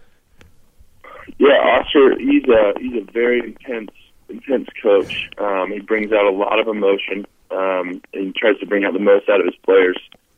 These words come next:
And so, you know, every practice, every game, it's,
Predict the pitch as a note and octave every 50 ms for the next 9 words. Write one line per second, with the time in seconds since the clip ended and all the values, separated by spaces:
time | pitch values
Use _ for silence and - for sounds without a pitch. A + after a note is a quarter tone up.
0 | _ _ _ _ - A2+ A2 G2+ - A2 G#2 G2+ G2+ G2+ F#2+ - - - _ _
1 | _ _ _ - - G#2+ A2+ A2 G#2+ A2+ A#2+ A#2+ A#2+ A#2 - - A#2 G#2+ G#2+ -
2 | - - G#2 - _ - F2+ G#2+ G#2+ G#2+ G2+ G2+ G2 G2 G2+ G#2 G#2 G2 F#2+